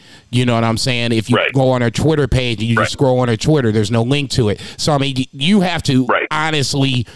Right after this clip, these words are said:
Speaker 1: seek this out. It's behind, you know, a
Speaker 2: Yeah.
Speaker 1: paywall or whatever. So, I mean, it's not
Speaker 2: It's
Speaker 1: something
Speaker 2: behind a paywall, and it's also not just Mandy Rose.
Speaker 1: Right.
Speaker 2: It is. It doesn't. It's not like Mandy Rose W W E or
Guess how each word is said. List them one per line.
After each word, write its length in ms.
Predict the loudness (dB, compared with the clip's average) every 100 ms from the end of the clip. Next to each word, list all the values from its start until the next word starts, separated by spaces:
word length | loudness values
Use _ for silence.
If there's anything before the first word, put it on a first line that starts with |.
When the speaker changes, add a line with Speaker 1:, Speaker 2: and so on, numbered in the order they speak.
| -8
Speaker 1:
seek 640 | -4 -2 0 0 -2 -4 -6
this 560 | -4 0 0 0 -2 -4 _ -6
out. 340 | -2 -2 -4 -4
It's 180 | -4 -2
behind, 460 | -2 -2 -2 -2 -2 -2 -2
you 100 | 0
know, 120 | 2
a 60 | 0 0
Speaker 2:
Yeah. 180 | 0
Speaker 1:
paywall 340 | 0 2 2 2
or 160 | 2
whatever. 480 | 2 0 0 -4 -6 -12 -16 -10
So, 160 | -4 0
I 80 | 0
mean, 280 | 0 0 -2
it's 220 | -6 -4 -2
not 260 | -2 -2
Speaker 2:
It's 80 | -2
Speaker 1:
something 200 | 0 0
Speaker 2:
behind 140 | 2 0 -4 -4
a 40 |
paywall, 400 | -2 0 0 0
and 80 | 0
it's 140 | -2 0
also 300 | -2 0 -2
not 380 | -2 0 -2 -2 -4
just 140 | -4 -4
Mandy 400 | -2 -2 -2 -2
Rose. 200 | -2 -2 -6 _ -4
Speaker 1:
Right. 200 | 0 0
Speaker 2:
It 60 | 0 -2
is. 60 | -6 _ _ -6
It 140 | -2 0
doesn't. 260 | 0 0 -2
It's 160 | -2
not 140 | -2 0
like 220 | -2 -4 _
Mandy 380 | -2 0 0 0 0
Rose 220 | 0 -2 -2
W 220 | -4 -2 -4
W 380 | -4 -4 -2 0
E 160 |
or 40 | -2